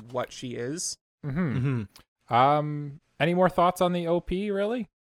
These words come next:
Speaker 1: Um,
Speaker 3: Um, no,
Speaker 2: I think we, I think
Speaker 3: it's
Speaker 2: we pretty
Speaker 3: good.
Speaker 2: much covered it all, eh?
Speaker 1: Mm-hmm.
Speaker 3: Yeah.
Speaker 2: Uh, what do you guys think about the ending of the, this, like, the E D? Not the ending of the show, but the,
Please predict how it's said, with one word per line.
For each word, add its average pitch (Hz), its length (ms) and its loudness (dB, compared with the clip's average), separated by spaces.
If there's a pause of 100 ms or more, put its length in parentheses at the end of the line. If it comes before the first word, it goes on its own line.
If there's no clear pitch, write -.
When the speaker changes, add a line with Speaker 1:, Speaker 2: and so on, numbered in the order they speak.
(180)
Speaker 1:
Um, 151 100 0
Speaker 3:
Um, 139 920 2 (260)
no, 226 160 -4
Speaker 2:
I 226 40 -2
think 185 140 -2
we, 170 80 -2
I 175 40 2
think 262 140 2
Speaker 3:
it's 180 40 2
Speaker 2:
we - 40 0
pretty 156 120 8
Speaker 3:
good. 139 60 10
Speaker 2:
much 117 100 0
covered 135 320 6
it 117 60 2
all, 120 280 6
eh? 170 200 4 (280)
Speaker 1:
Mm-hmm. 151 360 0
Speaker 3:
Yeah. 139 120 8
Speaker 2:
Uh, 165 320 8 (280)
what 170 140 4
do 208 60 4
you 202 60 6
guys 202 160 6
think 196 200 2
about 190 260 4
the 170 180 -4 (120)
ending 160 580 2
of 101 180 -8
the, 95 400 -6 (100)
this, - 520 -6 (140)
like, 113 160 -8
the 127 120 -4 (100)
E 143 120 -2
D? 117 300 -2 (240)
Not 120 200 -2
the 127 120 -4
ending 117 280 0
of 107 80 -4
the 110 80 -2
show, 95 340 -4
but 90 180 -12
the, 90 260 -12